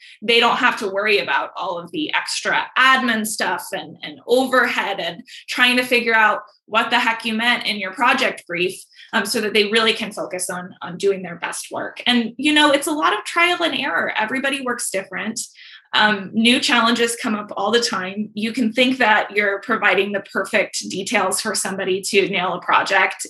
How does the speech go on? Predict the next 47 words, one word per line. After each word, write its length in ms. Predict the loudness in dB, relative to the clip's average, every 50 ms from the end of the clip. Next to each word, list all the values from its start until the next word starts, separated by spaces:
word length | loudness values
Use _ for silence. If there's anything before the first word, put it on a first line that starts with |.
| -8
and 360 | -6 -6 -4 -6 -6 -6 -10 -12 -14 -16 -18 -18 -14 -6 -4
you 100 | -4 -2
find 320 | 2 2 4 4 4 4 4
that 200 | 4 4 2 2
you 100 | 0 2
left 180 | 2 2 2
something 320 | 2 0 0 0 -2 -2 -2
out 200 | -2 -2 -2 -4
that 100 | -6 -6
you 100 | -4 -6
would 140 | -6 -6
never 260 | -6 -6 -4 -4 -4 -4
think 240 | -6 -10 -12 -10
of. 240 | -8 -8 -8 -8 -8
So 440 | -8 -6 -4 -2 0 -2 -2 -4 -8 -16 -20 -20 -20 -20 -12 _ -2
it 100 | -2 0
comes 260 | 2 0 0 0 2
down 260 | 4 4 4 4 4
to 220 | 2 0 -2 -2 -2
really 460 | -2 0 0 0 -2 -2 -4 -6 -10 _ _ _ _ _ _ _ _ _ _ _ _ -10
having 400 | -4 2 2 4 4 4 2 2
the 60 | 0
processes 640 | 0 0 0 0 0 0 0 0 0 0 -2 -4 -4
in 140 | -6 -8 -8
place 440 | -4 0 2 2 4 2 2 -2 -4
that 180 | -4 -4 -4 -6
support 380 | -8 -8 -6 _ -4 -2 0 0
your 100 | -2 -2
team 260 | -2 -2 0 2 2
and, 160 | 2 2 0 -2 -4
and 160 | -4 -4 -4 -6
also 260 | -6 -6 -4 -4 -2
having 300 | 0 0 -2 -2 -4 -8
the 100 | -8 -12 -12
c-, 200 | -12 -12 -12 -12 -2
human 300 | 0 2 4 4 2 2
connection 640 | 0 2 4 4 4 4 2 -2 -2 -4 -4 -6 -6 -4
and 320 | -4 -4 -6 -8 -10 -12 -6 _
the 100 | 2 2
ability 500 | 2 4 2 2 4 4 4 2 2 0 -2
to 140 | -4 -6 -6
pivot 380 | -2 -2 0 2 2 0 0
when 140 | 0 -2 -2
you 60 | 0 0
need 180 | 0 -2 -2
to. 260 | -2 -2 -2 -2 -2
So, 380 | -4 -4 -4 -4 -4 -6 -8